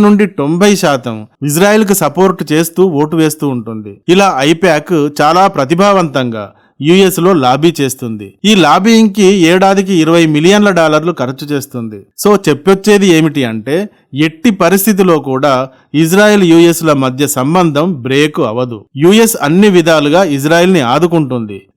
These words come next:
యుఎస్ తనని తాను రక్షించుకోవడం ఎలా చేస్తుందో ఇజ్రాయెల్ని రక్షించడాన్ని కూడా అలాగే చేస్తుంది.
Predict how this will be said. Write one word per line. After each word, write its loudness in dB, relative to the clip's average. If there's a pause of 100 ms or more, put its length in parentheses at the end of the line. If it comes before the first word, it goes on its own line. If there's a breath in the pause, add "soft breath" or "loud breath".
(120)
యుఎస్ 4
తనని 2
తాను 2
రక్షించుకోవడం 0 (140)
ఎలా 2 (120)
చేస్తుందో -4 (420 soft breath)
ఇజ్రాయెల్ని 2
రక్షించడాన్ని -2 (120)
కూడా -2 (140)
అలాగే -4 (120)
చేస్తుంది. -10